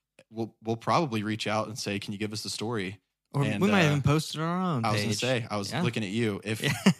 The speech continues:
Speaker 1: if Dan's okay with it,
Speaker 2: Yeah,
Speaker 1: also
Speaker 2: for
Speaker 1: being the
Speaker 2: sure.
Speaker 1: social media guy, uh, we, we'd love to push that on our page. We think that stuff
Speaker 2: Yeah.
Speaker 1: is super fun.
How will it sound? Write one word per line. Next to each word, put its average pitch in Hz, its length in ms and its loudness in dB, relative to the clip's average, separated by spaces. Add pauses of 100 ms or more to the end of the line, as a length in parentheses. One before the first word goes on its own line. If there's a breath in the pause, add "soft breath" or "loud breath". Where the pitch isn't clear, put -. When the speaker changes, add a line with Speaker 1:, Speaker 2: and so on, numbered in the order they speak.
Speaker 1:
if 113 160 -4
Dan's 127 360 -2
okay 139 280 0
with 110 160 0
it, 101 260 -4
Speaker 2:
Yeah, 117 180 2
Speaker 1:
also 147 140 2
Speaker 2:
for 107 80 0
Speaker 1:
being 113 100 4
the 147 60 4
Speaker 2:
sure. 180 80 2
Speaker 1:
social 117 220 0
media 117 260 -2
guy, 98 340 -4 (360 soft breath)
uh, 104 280 -2 (220)
we, 101 240 -6
we'd 95 160 -8
love 98 160 -6
to 107 60 -12
push - 220 -4
that 107 100 -2
on 110 60 -2
our 107 80 -2
page. 110 320 -2
We 95 100 -6
think 104 200 -8
that 95 140 -8
stuff - 360 -8
Speaker 2:
Yeah. 139 80 -6
Speaker 1:
is 170 80 -6
super - 360 -8
fun. - 340 -16